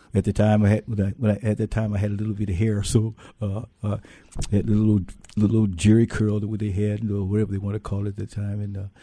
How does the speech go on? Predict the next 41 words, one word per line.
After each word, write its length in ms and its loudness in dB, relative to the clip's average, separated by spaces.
and, 200 -2
uh, 220 -4
so 160 0
I 80 6
didn't 240 6
look 160 8
like 240 2
I 180 4
belonged 420 4
in 120 0
church 280 -2
at 120 -2
all. 160 -2
I 140 0
looked 280 0
like 260 -4
what 220 -4
I, 120 -2
what 120 -4
I, 120 -4
what 120 -2
I 140 0
was 180 -2
doing. 300 0
I 60 0
looked 220 -2
like 200 -8
I 80 -8
belonged 320 -8
in 80 -10
the 80 -12
streets, 480 -12
and 100 -4
I 120 0
was 240 2
not 220 -2
playing 480 -4
about 380 -6
coming 240 -6
in 100 -6
there, 240 -10